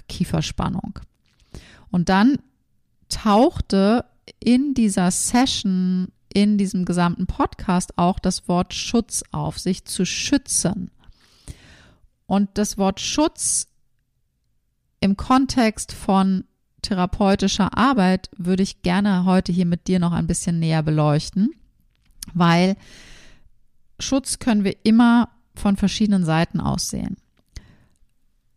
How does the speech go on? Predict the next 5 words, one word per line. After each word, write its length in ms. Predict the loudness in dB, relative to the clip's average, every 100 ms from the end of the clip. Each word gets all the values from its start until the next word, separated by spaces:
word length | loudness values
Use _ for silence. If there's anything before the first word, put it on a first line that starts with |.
| _ _ _ _ _ _
Wenn 480 | 0 4 4 2 0
mir 300 | 2 4 4
eine 180 | 2 -2
Klientin 800 | -2 -2 0 0 0 0 0 0 -6 _ _ _ _ _ _ _ -8
sagt, 720 | 0 2 2 0 -4 -16